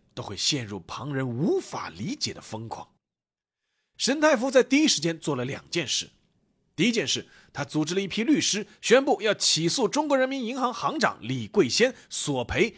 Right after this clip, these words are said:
一亿元人民币。第二件事，他在北京举办中外记者招待会，宣称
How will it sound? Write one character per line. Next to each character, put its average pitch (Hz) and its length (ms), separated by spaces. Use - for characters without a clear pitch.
一 127 200
亿 277 320
元 104 200
人 92 100
民 87 160
币。 82 200
第 190 100
二 269 140
件 90 140
事， - 180
他 - 100
在 180 80
北 139 240
京 233 220
举 120 160
办 98 180
中 285 240
外 208 160
记 135 120
者 90 120
招 113 120
待 117 120
会， - 200
宣 285 220
称 269 220